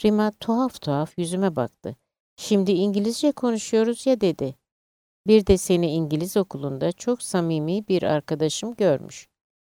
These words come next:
Yüzüm kızardı. "Haklısın." dedim. İngilizce konuştuğumuzu bir an için unuttum. Ayrıca merak ettim. Beni okulda gören samimi arkadaşın da kimmiş?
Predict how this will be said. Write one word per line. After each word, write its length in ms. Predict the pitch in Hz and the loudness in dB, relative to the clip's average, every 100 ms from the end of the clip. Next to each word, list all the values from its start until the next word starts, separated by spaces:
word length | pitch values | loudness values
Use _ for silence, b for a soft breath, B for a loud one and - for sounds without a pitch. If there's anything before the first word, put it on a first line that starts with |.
| _ - | _ -4
Yüzüm 260 | 208 214 247 | -2 -2 -4
kızardı. 760 | - 135 135 135 - - 220 220 _ _ | -6 -2 0 -2 -4 0 0 -2 _ _
"Haklısın." 560 | 208 208 196 - 143 131 | -2 -2 -6 -4 -4 -4
dedim. 280 | 139 135 127 _ _ _ _ | -8 -10 -12 _ _ _ _
İngilizce 540 | 190 185 185 220 - 170 | 0 2 4 2 0 -2
konuştuğumuzu 1000 | - 147 139 - 147 127 127 - 175 165 | -2 -6 -6 -6 -4 -4 -6 -4 -4 0
bir 120 | 208 | 0
an 160 | 151 127 | 0 -2
için 320 | 117 - 170 | -8 -6 -6
unuttum. 560 | - 123 - - - - _ _ _ | -6 -10 -12 -10 -12 -12 _ _ _
Ayrıca 440 | 180 202 220 - 202 | 4 6 6 4 4
merak 480 | 180 180 185 - | 4 4 2 -2
ettim. 400 | 123 - - - - _ _ _ 185 | -6 -6 -12 -12 -14 _ _ _ 2
Beni 220 | 190 220 | 4 2
okulda 440 | 180 - 180 175 | -2 -2 0 0
gören 360 | 156 156 147 139 | 2 0 0 -2
samimi 560 | - 156 147 143 139 | -4 -6 -4 -4 -4
arkadaşın 720 | 135 135 - 139 135 - 143 135 | -2 -4 -4 -6 -6 -6 -8 -8
da 80 | |
kimmiş? 680 | 127 - 190 143 143 - - | -8 -4 -4 -4 -8 -10 -14